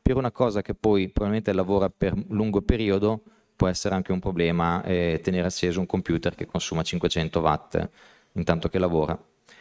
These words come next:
Le A cinquemila girano sui duecentotrenta watt in full load, ma, e non ci arrivano mai.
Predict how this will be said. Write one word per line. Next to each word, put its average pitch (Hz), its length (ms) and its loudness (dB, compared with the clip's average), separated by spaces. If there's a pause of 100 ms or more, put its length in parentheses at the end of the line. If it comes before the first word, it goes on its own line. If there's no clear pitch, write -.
(120)
Le 107 140 2
A 113 60 2
cinquemila 113 600 0
girano 98 360 2
sui 95 200 -2
duecentotrenta 95 720 0
watt 92 560 0
in 98 160 0
full 98 260 0
load, 87 420 2
ma, 113 240 -2
e 123 80 -2
non 110 140 0
ci - 100 -2
arrivano 90 360 0
mai. 78 360 0